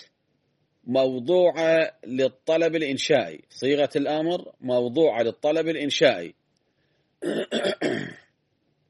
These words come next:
لكن لم يكن الواضع قد وضع صيغة الأمر للطلب الإنشائي مطلقًا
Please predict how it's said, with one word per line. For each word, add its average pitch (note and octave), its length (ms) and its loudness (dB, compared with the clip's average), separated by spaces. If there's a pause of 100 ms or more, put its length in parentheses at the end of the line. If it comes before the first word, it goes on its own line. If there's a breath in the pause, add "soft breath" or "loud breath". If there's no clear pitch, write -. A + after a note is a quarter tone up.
(920)
لكن E3+ 580 2 (720)
لم G#3 360 4
يكن E3 440 2
الواضع C3+ 760 2 (560)
قد A#2+ 220 2
وضع B2 680 2 (160)
صيغة E3+ 540 0
الأمر E3 520 -2
للطلب D#3+ 720 0
الإنشائي E3 760 0
مطلقًا A#2 720 -2